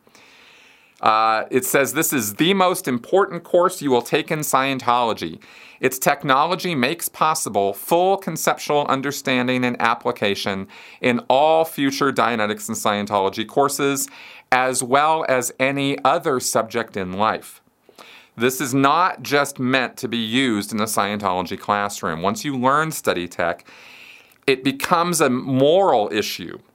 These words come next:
for you to always apply it, no matter what you're trying to learn or what area of life you're looking into. Even outside of Scientology, physics, geometry, sociology,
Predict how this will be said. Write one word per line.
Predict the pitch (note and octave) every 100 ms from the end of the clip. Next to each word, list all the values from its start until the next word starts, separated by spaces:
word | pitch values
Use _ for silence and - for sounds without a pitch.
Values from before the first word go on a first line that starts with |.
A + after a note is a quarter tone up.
| _ -
for | - B2+ A#2+
you | G2 F2+ F2 G#2
to | - C3+ - -
always | D3+ G3+ F#3+ A#2+ G2 A#2
apply | A2+ - B2+ B2 F2+ E2 F2 -
it, | G2 F2+ F2+ - _ _ _
no | B2 A2
matter | A#2+ A2+
what | G#2 G2+ D3+ -
you're | C#3+
trying | - A#2 G#2+
to | F#2+
learn | F#2 F2+ F#2
or | F2+ F2+
what | G#2+ C3 A#2
area | A2+ G#2+ G#2
of | G2
life | F2+ F#2 F#2 -
you're | F#2
looking | G#2 G#2 G2+
into. | G#2+ A2 G#2 F#2 - - - - - _ _
Even | B2 B2 B2 A#2 -
outside | A#2+ C3 - B2+ A#2+ B2
of | G#2
Scientology, | - A#2+ A2+ A#2+ A#2+ B2 B2 A#2
physics, | - - C3+ B2+ B2+ B2 - -
geometry, | F#2+ F#2 G#2+ A2+ - A#2 A2+ A2
sociology, | G#2+ - A2 - A2+ G2+ G2+ G2 G#2